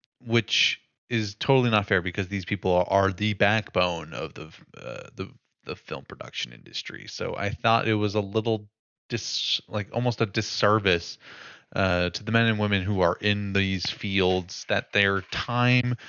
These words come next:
to be recognized and rewarded for their work was completely just shunned by the Academy, who wanted to put more of a focus on, like, the quote unquote big categories, uh, which I understand that probably more people have,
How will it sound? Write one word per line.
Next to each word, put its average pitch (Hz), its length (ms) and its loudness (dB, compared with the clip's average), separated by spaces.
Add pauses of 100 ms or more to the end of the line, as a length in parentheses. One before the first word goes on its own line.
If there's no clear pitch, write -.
(260)
to - 100 -4
be 104 180 0
recognized 127 960 0
and 90 160 -4
rewarded 107 540 0
for 95 180 -6
their 85 220 0
work 110 440 0
was 92 180 -4
completely 110 600 -2
just 98 200 0
shunned 95 440 0
by 90 220 0
the 90 180 -4
Academy, 92 500 -2
who 87 80 -8
wanted 90 220 -4
to 90 60 -6
put 101 280 -6
more 104 180 2
of 120 100 -2
a 92 80 -4
focus 107 680 0 (540)
on, 90 640 0
like, 85 480 0 (380)
the 95 160 2
quote 107 340 4
unquote 101 540 2 (220)
big 95 420 0
categories, 123 1120 0 (560)
uh, 87 220 -2
which 92 180 -2
I 117 80 4
understand 107 420 -2
that 95 160 -4
probably 113 240 2
more 110 180 2
people 98 420 -2
have, 92 260 0